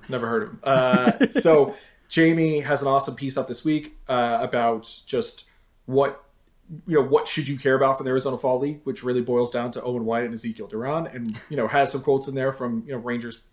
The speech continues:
Speaker 1: personnel about what they've done and why they're so excited about 'em.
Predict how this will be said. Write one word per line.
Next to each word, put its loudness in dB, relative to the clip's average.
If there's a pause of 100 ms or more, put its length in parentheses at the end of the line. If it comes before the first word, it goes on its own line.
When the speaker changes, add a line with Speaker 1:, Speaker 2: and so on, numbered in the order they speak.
(120)
Speaker 1:
personnel -4
about -2
what -4
they've -2
done -4
and -4
why -4
they're -8
so -10
excited 0
about 2
'em. -4